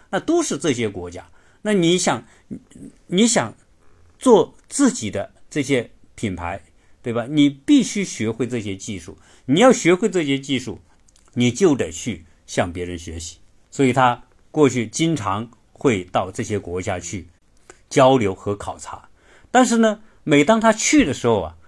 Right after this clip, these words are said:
人往往有些国家就不给你签证，说你，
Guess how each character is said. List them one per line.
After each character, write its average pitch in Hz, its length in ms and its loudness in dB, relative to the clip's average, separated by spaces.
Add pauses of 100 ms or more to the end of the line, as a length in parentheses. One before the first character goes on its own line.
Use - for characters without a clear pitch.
(220)
人 254 320 4
往 233 160 6
往 170 320 2
有 151 140 0
些 240 160 4
国 175 180 -2
家 196 80 0
就 202 120 -4
不 285 140 -2
给 277 60 2
你 175 100 0
签 254 200 2
证， 320 120 2 (380)
说 262 260 4
你， 185 640 2